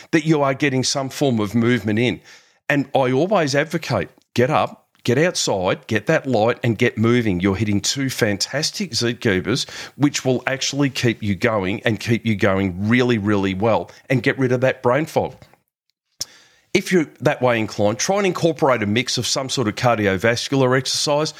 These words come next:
strength training, some sort of flexibility or stretching into your routine as well. And remember, it just is a matter of finding something that you enjoy and something that you can stay consistent at.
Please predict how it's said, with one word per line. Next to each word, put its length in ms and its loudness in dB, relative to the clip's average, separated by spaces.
strength 480 -2
training, 420 2
some 200 -2
sort 200 -2
of 80 -4
flexibility 760 0
or 120 2
stretching 640 -2
into 240 0
your 100 2
routine 480 0
as 140 -4
well. 280 0
And 140 0
remember, 500 2
it 240 -6
just 420 -6
is 140 2
a 60 0
matter 360 2
of 120 -2
finding 400 0
something 420 -2
that 180 -2
you 320 2
enjoy 520 0
and 160 2
something 380 -2
that 120 -2
you 200 0
can 140 2
stay 340 -2
consistent 720 -4
at. 200 -6